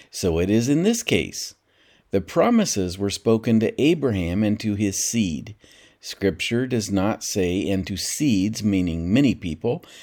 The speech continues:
but, "And to your seed," meaning one person,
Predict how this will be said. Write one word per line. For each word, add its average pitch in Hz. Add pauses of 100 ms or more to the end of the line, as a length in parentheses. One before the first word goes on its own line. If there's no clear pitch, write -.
(240)
but, 120
"And 123
to 131
your 139
seed," 127 (100)
meaning 143
one 190
person, -